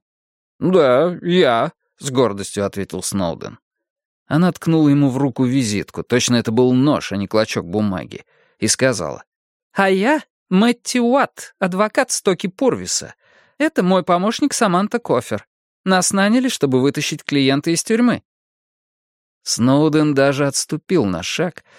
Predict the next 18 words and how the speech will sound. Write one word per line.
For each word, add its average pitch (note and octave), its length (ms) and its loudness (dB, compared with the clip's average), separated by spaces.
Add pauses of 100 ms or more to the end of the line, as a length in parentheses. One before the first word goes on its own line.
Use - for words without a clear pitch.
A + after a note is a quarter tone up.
(160)
а - 160 -2
Мэтти C#3 360 0
все D#3 220 0
напирала. C#3+ 580 -2 (340)
Саманта G3+ 440 -2
поначалу F3+ 500 -2
растерялась, F3+ 640 0
не B2 120 2
зная, A#2+ 240 2
как A#2+ 220 -2
держаться, G#2 560 -4
но A#2 100 -4
затем G#3+ 340 -2
решила, G3 360 2
что - 180 -2
агрессивная E3 640 0
поза C#3 340 0
подойдет. E3 640 -4